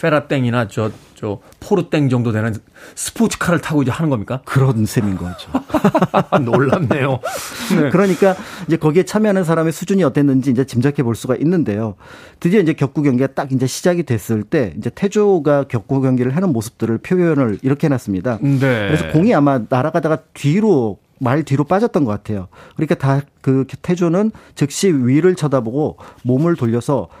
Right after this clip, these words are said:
Speaker 2: 말꼬리 쪽으로 움직여 공을 치고 그다음에 등자를 벗고 몸을 뒤집어 쳐서 일을 마치니 온 나라 사람들이 몹시 놀라면서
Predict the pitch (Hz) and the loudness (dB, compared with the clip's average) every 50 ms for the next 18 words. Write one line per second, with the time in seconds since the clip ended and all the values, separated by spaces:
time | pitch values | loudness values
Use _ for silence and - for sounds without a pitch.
0 | - - _ - 120 131 151 - - 190 185 180 - 170 147 156 151 127 110 110 | -20 -10 _ -2 0 0 0 0 2 0 0 0 0 -2 0 0 0 0 2 2
1 | 127 135 123 127 131 113 147 156 190 214 - _ _ _ _ - - 139 143 165 | 2 2 0 -2 -2 0 0 0 0 -2 -6 _ _ _ _ -2 0 2 2 2
2 | 160 147 - - - 196 139 98 87 - _ _ _ _ - 131 127 143 139 147 | 0 -2 -2 -4 -2 -2 -2 -4 -4 -8 _ _ _ _ -4 0 0 2 2 2
3 | 143 - - 127 131 139 156 151 147 143 - 117 104 - 143 131 113 120 127 151 | 0 0 0 0 2 2 2 0 0 -2 -2 -4 -4 -4 -2 -2 0 0 2 2
4 | 151 143 - 113 110 110 123 123 - - 135 120 151 135 113 107 131 117 107 101 | 0 0 -2 -4 -2 -2 -2 -2 -2 -4 -4 -2 -2 -2 0 0 0 -2 -2 -4
5 | - - 113 113 143 190 226 220 - - - - - _ _ 127 135 151 175 185 | -4 -4 -2 0 0 0 -2 -4 -8 -16 -20 -20 -20 _ _ 0 2 4 4 2
6 | 170 165 143 - 143 127 120 113 113 117 127 107 113 117 - - - - 139 120 | 2 0 0 0 -2 0 0 -2 -2 -2 -2 -2 -4 -4 -4 -8 -8 -6 -4 -2
7 | 110 113 120 123 127 120 117 110 110 107 - 170 175 196 | 0 0 0 0 0 0 0 0 -2 -2 0 0 -2 -2